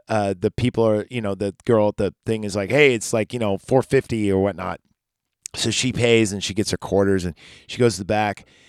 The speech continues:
and, uh, she calls in to the police and is like, "Hey,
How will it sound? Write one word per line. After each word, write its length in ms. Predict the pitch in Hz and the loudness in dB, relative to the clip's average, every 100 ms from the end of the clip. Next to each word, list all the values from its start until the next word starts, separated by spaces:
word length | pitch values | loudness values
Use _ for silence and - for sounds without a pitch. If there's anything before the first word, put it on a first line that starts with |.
| _ _ | _ _
and, 320 | 110 110 107 | -4 -2 0
uh, 260 | 101 98 - _ _ - - - - | 0 -2 -4 _ _ -18 -14 -14 -10
she 200 | - - | 0 2
calls 360 | 165 147 131 113 | 4 4 2 2
in 320 | 175 151 127 - _ _ _ - | 2 2 -2 -14 _ _ _ 0
to 140 | 131 | 4
the 220 | 110 107 | 6 4
police 400 | - 139 196 139 | 2 0 0 0
and 80 | 113 | -6
is 140 | 104 98 | -6 -4
like, 220 | 95 - | -4 -4
"Hey, 260 | 113 143 | 2 2